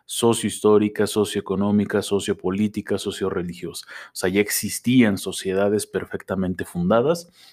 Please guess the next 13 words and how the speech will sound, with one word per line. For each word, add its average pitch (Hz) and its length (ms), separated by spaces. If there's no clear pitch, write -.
perfectamente 95 720
establecidas. 85 840
¿Qué 135 220
vinieron 120 480
a - 20
hacer 95 200
los 95 200
españoles? 107 580
Los 92 200
españoles 107 540
vinieron 107 440
a 120 140
modificar 120 1120